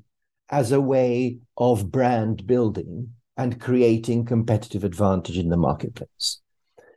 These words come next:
Now, that's very specific. And there are other companies like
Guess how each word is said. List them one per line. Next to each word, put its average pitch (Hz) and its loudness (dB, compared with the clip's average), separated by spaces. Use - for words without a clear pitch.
Now, 127 2
that's 170 2
very 139 4
specific. 117 -2
And 110 0
there 107 2
are 110 4
other 113 4
companies 104 -2
like 98 2